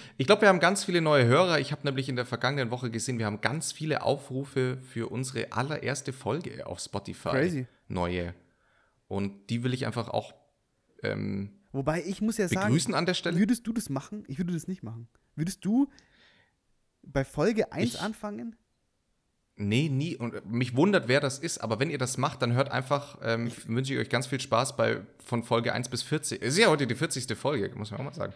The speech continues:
Speaker 2: Krank.
Speaker 1: Äh, krank. Ähm, ich hab damals aber,
Speaker 2: Ich
Speaker 1: also
Speaker 2: denk,
Speaker 1: als ich
Speaker 2: der Folgentitel steht ja schon fest.
Speaker 1: Ja. <laughs> Ähm, als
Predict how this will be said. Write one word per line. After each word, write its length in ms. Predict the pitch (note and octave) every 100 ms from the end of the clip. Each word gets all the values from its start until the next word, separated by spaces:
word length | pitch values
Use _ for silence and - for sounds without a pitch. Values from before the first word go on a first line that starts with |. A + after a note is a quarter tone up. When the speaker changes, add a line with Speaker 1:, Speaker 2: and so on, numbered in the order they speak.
| -
Speaker 2:
Krank. 340 | - B2+ D3+
Speaker 1:
Äh, 300 | G2+ F#2+ F#2 - - _ _ _ _ _ _ _
krank. 340 | - F#2+ C3 - -
Ähm, 400 | A2 G#2 G#2 G#2 - _ - - - -
ich 160 | A#2
hab 200 | E3 -
damals 440 | A2+ B2 F3+ F#3 -
aber, 360 | D3 D3+ D#3
Speaker 2:
Ich 60 | -
Speaker 1:
also 140 | A#2 A#2
Speaker 2:
denk, 120 | D3+
Speaker 1:
als 100 | D#3+
ich 60 |
Speaker 2:
der 200 | E3 C#3
Folgentitel 460 | B2+ D3+ E3 E3 D3+
steht 240 | B2+ D3
ja 80 | C3
schon 160 | B2+ A#2
fest. 300 | A#2+ B2 _ _ _ _ _ _ _ _ _ _ _
Speaker 1:
Ja. 120 | G2 -
<laughs> 60 | - - - - _ _ _ -
Ähm, 560 | G2 F#2+ F#2+ F#2+ G2 G2 G#3 - -
als 440 | F#2+ F#2+ - -